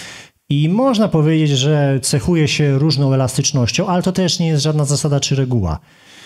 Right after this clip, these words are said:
Mm, więc, więc tutaj jakby szkoła, czy ona ma jakiś stosunek do elastyczności? Mm, taki dosyć ogólny chyba. No, no jest, jest to jakieś ilościowe przedstawienie, ale ex post. Natomiast w ex ante nie, nie wiadomo. Nie, nikt nie może,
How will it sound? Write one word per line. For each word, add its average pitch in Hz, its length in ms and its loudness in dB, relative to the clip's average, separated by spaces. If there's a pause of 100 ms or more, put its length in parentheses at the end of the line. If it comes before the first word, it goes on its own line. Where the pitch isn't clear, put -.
(260)
Mm, 110 440 0
więc, 131 260 0
więc 147 160 -2
tutaj 185 260 -2
jakby 185 220 0
szkoła, 220 400 -2
czy - 120 -4
ona 190 80 0
ma 196 80 -2
jakiś 196 240 -2
stosunek 190 380 -2
do 185 100 -2
elastyczności? 196 880 -4
Mm, 208 520 -4
taki - 180 -10
dosyć 226 280 -2
ogólny 220 460 0
chyba. 123 300 0
No, 151 280 -2
no 190 200 -2
jest, 220 600 0
jest 170 240 -2
to 180 60 0
jakieś - 280 -2
ilościowe 160 440 0
przedstawienie, 147 800 -2
ale 175 380 0
ex 180 200 -4
post. 127 440 -2
Natomiast 139 600 -2
w - 380 -16
ex 127 200 -4
ante 165 280 -4
nie, 156 60 -2
nie 165 120 -2
wiadomo. 131 400 -2
Nie, 120 280 -4
nikt 143 240 -4
nie 139 80 -2
może, 127 260 -2